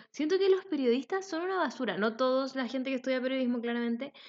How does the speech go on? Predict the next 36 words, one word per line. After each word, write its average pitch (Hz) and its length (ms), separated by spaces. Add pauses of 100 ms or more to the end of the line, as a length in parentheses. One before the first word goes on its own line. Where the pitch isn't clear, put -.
(180)
pero, 220 240
por 226 100
ejemplo, 277 240
a 320 60
mí 311 80
una 311 80
vez 311 100
me 320 80
sacaron 285 320
una 302 300
cuña 247 360
que 233 120
duraba 233 320
como 339 180
media 220 540
hora 233 280
y 226 60
me 220 80
pusieron 269 560
un 320 180
minuto 370 300
en 370 80
la 381 80
tele 381 240
diciendo 294 460
como, 285 140
"No, 269 120
es 269 80
que 262 140
encontré 240 420
súper 262 240
mal 277 220
que 285 80
hicieran 254 360
X 240 280
cosa", - 360